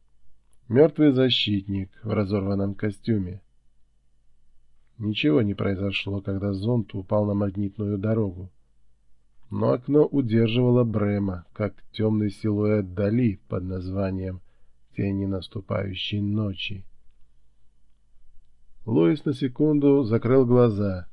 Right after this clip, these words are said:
чтобы тут же открыть. Одно из окон излучало голубовато-белый свет.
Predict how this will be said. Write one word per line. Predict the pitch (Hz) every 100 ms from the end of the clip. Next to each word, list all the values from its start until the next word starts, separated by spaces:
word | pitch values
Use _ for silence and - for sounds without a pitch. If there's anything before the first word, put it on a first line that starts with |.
| -
чтобы | - - 98 92
тут | - 113
же | 104 110
открыть. | 107 - 120 107 87 _ - - - - - - _ _ - - - - - - - - -
Одно | 107 104 113 117
из | 104 -
окон | 117 107 143 135 113
излучало | 101 107 - 113 107 107
голубовато-белый | 107 107 107 107 107 101 104 104 104
свет. | 101 131 120 95